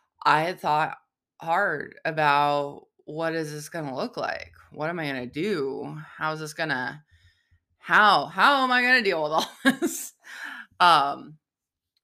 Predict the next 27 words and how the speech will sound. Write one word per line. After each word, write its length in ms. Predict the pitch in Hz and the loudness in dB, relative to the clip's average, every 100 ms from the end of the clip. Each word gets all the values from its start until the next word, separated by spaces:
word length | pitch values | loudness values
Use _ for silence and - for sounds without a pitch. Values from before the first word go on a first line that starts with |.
| - | -16
so 760 | - - 214 208 202 196 196 190 _ _ _ _ _ _ _ _ _ | -4 6 8 8 6 2 -2 -6 _ _ _ _ _ _ _ _ _
it 100 | 233 | 2
wasn't 480 | 247 233 254 302 311 | 4 4 2 0 -4
totally 1120 | - 226 220 214 220 214 208 202 196 190 185 175 - _ _ | -6 -2 0 2 0 2 0 0 -2 -4 -6 -10 -20 _ _
a 100 | - | -6
foreign 440 | 170 190 196 190 185 | -4 -4 -4 -4 -4
thing 400 | 180 151 147 160 | -4 -4 -4 -8
for 120 | 180 | -10
me 140 | 170 | -8
to 80 | 156 | -8
think 240 | 156 160 160 | -6 -10 -4
about, 400 | 156 151 147 95 | 0 0 0 -6
uh, 80 | - _ _ _ | -10 _ _ _
you 100 | 160 | -10
know, 180 | 160 143 | -6 -4
burials 1160 | 143 147 143 151 156 156 156 156 156 156 156 - - | -4 -4 -2 -2 0 0 0 -2 -2 -6 -10 -14 -10
and 100 | 160 | -8
memorial 540 | 156 160 165 165 156 | -6 -4 -2 -2 -4
services 580 | 156 143 139 147 135 143 | -6 -10 -10 -12 -14 -14
and 100 | 147 | -14
kind 220 | - 143 | -10 -10
of 80 | 139 | -10
facing 680 | - 151 147 143 131 139 151 _ _ _ _ _ _ - | -12 -12 -10 -12 -12 -12 -16 _ _ _ _ _ _ -8
these 220 | 165 160 | -6 -4
sorts 240 | 160 147 | -4 -4
of 100 | - | -4
issues. 680 | 139 139 - 135 120 123 - | -6 -6 -10 -10 -10 -14 -18